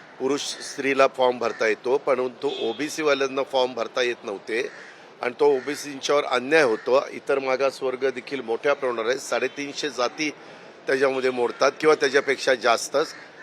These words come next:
एवढ्या मोठ्या घटकावर अन्याय करण्याचा अधिकार आपल्याला कुणी त्या ठिकाणी दिलेला नाही, म्हणून काही जण हायकोर्टात गेले, हायकोर्टातनं ती मॅटर सुप्रीम कोर्टामध्ये गेली, सुप्रीम कोर्टामध्ये तारखा पडतायत,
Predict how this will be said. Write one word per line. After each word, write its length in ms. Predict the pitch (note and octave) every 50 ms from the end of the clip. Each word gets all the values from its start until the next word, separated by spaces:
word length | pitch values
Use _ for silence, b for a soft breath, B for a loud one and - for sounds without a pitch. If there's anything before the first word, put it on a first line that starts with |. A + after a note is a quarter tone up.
| - - -
एवढ्या 240 | E3+ F3+ F#3+ G3+ G3
मोठ्या 280 | F3+ F3+ F3 F#3 F3
घटकावर 580 | E3+ C#3+ D3+ C#3+ E3+ D3+ C#3+ D#3+ D#3 D#3 D#3 D#3
अन्याय 320 | D3 C#3+ C#3+ D3 D3+ D3
करण्याचा 520 | C#3+ - D3 C3+ C3 C#3+ C#3+ C3 - D3+ C#3+
अधिकार 340 | C3+ B2 C#3 - C#3+ C#3
आपल्याला 340 | C3+ B2 - - C#3 C3+ C3+
कुणी 240 | C3 - C3+ C3+ C3
त्या 160 | B2 - C3
ठिकाणी 360 | A#2 - A#2+ - B2 A#2 A#2+
दिलेला 380 | A2+ G#2 A2+ G#2+ A2 G#2 G#2 G#2
नाही, 220 | G2 G#2 G#2 A#2+ D#3+ B B B B B B B B - -
म्हणून 260 | A#2+ B2+ C#3 E3 E3+
काही 240 | E3 D#3+ D#3 D#3 D3
जण 200 | C3 C#3+ D3+ D3 D3+ D#3 D3+ - - - -
हायकोर्टात 600 | B2+ A2+ G2+ B2+ B2+ A#2+ - - D3+ A#2+ D3 C#3+ B2 A2
गेले, 180 | A#2+ A2+ A#2+ C#3
हायकोर्टातनं 640 | C#3 B2 B2 A#2 - C#3 C3 - C#3 B2+ B2+ C#3
ती 140 | B2+ C#3+ C3+
मॅटर 280 | B2 B2 A#2+ - B2
सुप्रीम 380 | A#2+ - - A#2 - C3+ D3+ D3+
कोर्टामध्ये 480 | - C#3 B2 - A#2+ A2+ A2+ G#2 G#2+ G2
गेली, 240 | F#2+ G2 G2 A2+ D3 - B B B B B B B - -
सुप्रीम 300 | D3 C#3 - D3+ D3+ D3
कोर्टामध्ये 640 | C3 D3 C#3 - C#3+ C#3 C#3 C#3 C3+ C3+ C#3+ C#3+ C#3+
तारखा 520 | - - - B2+ A#2+ A#2 A2+ - - C#3+
पडतायत, 500 | C3+ - B2+ A#2+ A2 - - B2+ C3+ D3